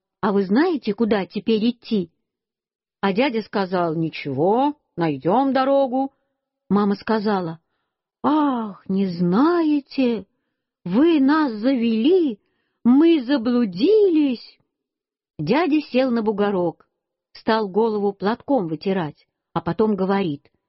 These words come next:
«Не волнуйтесь, гражданка, сядьте, будем отдыхать». Мама очень рассердилась,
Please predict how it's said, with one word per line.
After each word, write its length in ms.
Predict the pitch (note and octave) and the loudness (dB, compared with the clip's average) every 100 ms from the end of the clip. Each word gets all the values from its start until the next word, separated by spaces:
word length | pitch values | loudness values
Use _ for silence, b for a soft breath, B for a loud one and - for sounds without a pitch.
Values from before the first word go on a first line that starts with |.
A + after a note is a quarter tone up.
| _ _ _ - | _ _ _ 0
«Не 100 | C#4+ | 2
волнуйтесь, 600 | F#4 G#4 A4 A3+ F3+ F3 | 2 2 2 0 -2 -6
гражданка, 680 | F3+ C#4+ A#3+ G#3 C3 - - _ _ | -2 -2 0 -4 -4 -10 -16 _ _
сядьте, 640 | - G4+ F#4 E3+ - B2 - _ _ _ | -4 0 0 -2 -12 -16 -16 _ _ _
будем 360 | C#4 G#4 C#4+ C4+ | 2 2 2 2
отдыхать». 680 | A#3 A3 - G3 D3 - _ _ _ _ _ _ _ _ | 0 -4 -4 -4 -4 -10 _ _ _ _ _ _ _ _
Мама 300 | G3 A3 G#3+ | 0 2 2
очень 300 | G#3 G3+ A3 | 0 0 -2
рассердилась, 800 | G3 F#3+ - E3+ E3+ D4+ A3 - | -2 -4 -4 -2 2 2 0 -6